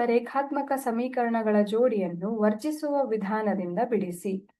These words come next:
So ಇಲ್ಲಿ ನಾವು ಸಮೀಕರಣದಲ್ಲಿ ಯಾವ್ದಾದ್ರೂ ಒಂದು ಚರಾಕ್ಷರವನ್ನ,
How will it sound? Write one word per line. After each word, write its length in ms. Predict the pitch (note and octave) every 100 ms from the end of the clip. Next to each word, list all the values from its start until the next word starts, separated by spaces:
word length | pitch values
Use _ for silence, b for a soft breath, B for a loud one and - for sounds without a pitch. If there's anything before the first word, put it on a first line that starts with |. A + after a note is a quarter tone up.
| _ _ _ -
So 80 |
ಇಲ್ಲಿ 260 | A#3 A#3 B3+
ನಾವು 340 | C4+ G#3+ A3
ಸಮೀಕರಣದಲ್ಲಿ 960 | D#4 B3+ A3 A3+ A#3 A3+ A3 G#3 G#3 C#4+
ಯಾವ್ದಾದ್ರೂ 500 | B3 A3+ A3+ A3 G#3+
ಒಂದು 360 | G#3 B3 D4+ E4
ಚರಾಕ್ಷರವನ್ನ, 920 | D4+ A#3 A3+ A#3 - A3 G3+ G3 F#3+